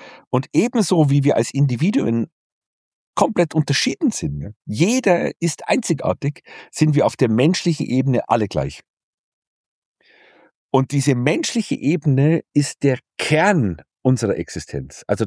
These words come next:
das, was uns im Grunde ausmacht. Und diese Ebene ist nicht geprägt, nicht individuell,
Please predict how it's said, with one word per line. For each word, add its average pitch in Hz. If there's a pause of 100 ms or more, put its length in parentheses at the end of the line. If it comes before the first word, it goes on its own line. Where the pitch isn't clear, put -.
(120)
das, 160
was 151
uns 147
im 120
Grunde 156
ausmacht. - (720)
Und 135 (120)
diese 208
Ebene 113 (200)
ist - (640)
nicht 151
geprägt, 85
nicht 175
individuell, 82